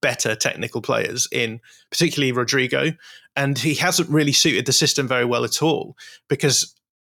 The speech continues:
he often isn't up to the physical demands of the system. So y-, I think part of the reason why we're talking about Jesse Marsch now, you mentioned it in, I think in the previous, um, point, um, where we were talking about, um, Leeds not tearing up the copybook and s-,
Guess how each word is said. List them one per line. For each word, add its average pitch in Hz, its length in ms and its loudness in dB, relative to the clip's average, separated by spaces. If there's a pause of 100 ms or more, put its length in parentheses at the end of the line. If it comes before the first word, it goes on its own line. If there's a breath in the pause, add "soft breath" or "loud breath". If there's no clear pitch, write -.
(140)
he 139 420 2
often 143 320 2
isn't 131 280 2
up 139 140 0
to - 80 -2
the 127 80 0
physical 131 400 0
demands 139 440 0
of 107 80 -8
the 117 100 0
system. 113 420 -2
So 131 280 2 (340 loud breath)
y-, 151 140 -6 (300)
I 147 100 0
think - 300 -2
part 202 120 4
of 151 60 2
the 151 60 4
reason 160 280 4
why 143 140 4
we're 131 180 2
talking 139 260 -4
about 123 200 -2 (240)
Jesse 135 320 -2
Marsch 139 300 0
now, 117 100 -4
you 117 180 -4
mentioned 123 320 -6
it 98 80 -6
in, 107 160 -10
I 123 80 -10
think 123 180 -8
in 110 80 -14
the 107 60 -14
previous, 113 540 -8 (320 loud breath)
um, 113 320 -8
point, 151 300 -2 (440)
um, 107 420 -8
where 123 220 0
we 120 140 -2
were 120 100 -2
talking 117 480 -4
about, 110 480 -2 (640 loud breath)
um, 117 340 -4 (160)
Leeds 135 460 2
not 139 320 0
tearing 131 320 0
up - 80 -6
the - 80 -4
copybook 143 460 0
and 110 100 -6
s-, - 160 -2